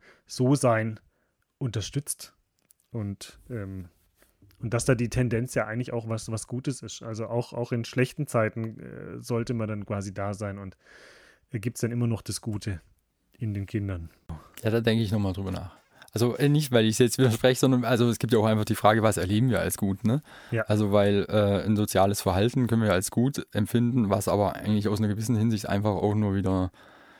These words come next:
Speaker 2: äh, äh, also überlebenswichtig eigentlich ist, ne?
Speaker 1: Mhm. Mhm,
Speaker 2: Also
Speaker 1: klar, ja.
Speaker 2: ist immer die Frage, äh, inwiefern kann man sagen, da ist jetzt was besonders Gutes, ne, aus einer moralischen, höheren Betrachtungsebene,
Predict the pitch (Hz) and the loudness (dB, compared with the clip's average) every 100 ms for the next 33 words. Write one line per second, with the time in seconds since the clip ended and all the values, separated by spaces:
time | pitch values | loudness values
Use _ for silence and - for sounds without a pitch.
0 | _ - 92 87 85 82 - _ _ _ | _ -4 -2 0 -2 -4 -10 _ _ _
1 | _ _ _ _ - 85 78 - - 107 | _ _ _ _ -12 -12 -12 -16 -18 -16
2 | - 98 101 98 95 117 123 - 87 - | -10 -8 -4 -2 2 2 2 -2 -8 -6
3 | 92 80 87 82 87 - 101 107 - 120 | -6 -4 -6 -6 -8 -6 -6 -6 -4 -2
4 | 113 147 - - _ _ _ _ _ _ | -2 -4 -8 -20 _ _ _ _ _ _
5 | _ _ _ _ 107 107 107 - 95 85 | _ _ _ _ -6 -6 -8 -4 -4 -4
6 | 87 - 107 113 117 113 107 104 110 101 | -6 -6 -2 2 2 2 4 6 6 2
7 | 98 92 123 113 110 107 110 101 101 101 | 0 2 2 4 2 2 4 4 4 2
8 | 92 - 87 90 92 120 139 - 135 131 | 0 -2 -4 -4 0 2 2 0 -2 0
9 | 131 120 127 98 98 104 98 101 92 98 | 0 2 2 2 2 2 2 2 2 2
10 | 120 117 104 110 117 117 107 104 101 107 | 2 2 2 4 4 4 2 2 -2 -6
11 | 101 135 127 107 104 113 123 127 | -2 0 0 2 2 2 2 2